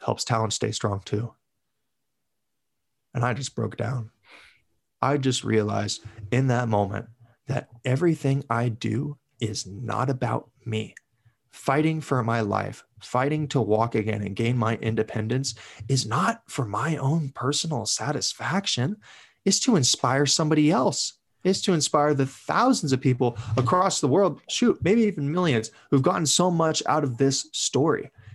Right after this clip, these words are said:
It's the greatest purpose I've ever had in my life. Now, fast forwarding through all this, I can stand up out of my wheelchair and into my walker and walk up to three hundred yards.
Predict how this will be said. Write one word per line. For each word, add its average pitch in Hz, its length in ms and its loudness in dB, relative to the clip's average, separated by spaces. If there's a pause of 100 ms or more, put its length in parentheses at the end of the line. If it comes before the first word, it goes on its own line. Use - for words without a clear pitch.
(120)
It's - 100 -6
the - 60 0
greatest 247 300 4
purpose 156 380 2
I've 123 160 2
ever 123 140 2
had 123 340 -2
in 120 160 -2
my 110 180 0
life. 104 540 -2 (180)
Now, 120 320 0 (560)
fast 180 280 -2
forwarding 135 400 0
through 113 160 0
all 110 120 2
this, 110 340 0
I - 180 0
can 226 160 0
stand 156 320 0
up 147 220 0 (360)
out 151 140 2
of 165 60 0
my 127 80 2
wheelchair 131 360 4
and 117 80 2
into 156 120 0
my 120 100 2
walker 117 320 2
and 107 100 -2
walk 123 260 2
up 127 100 -4
to 113 80 -4
three 120 180 2
hundred 107 300 -2
yards. 110 500 -6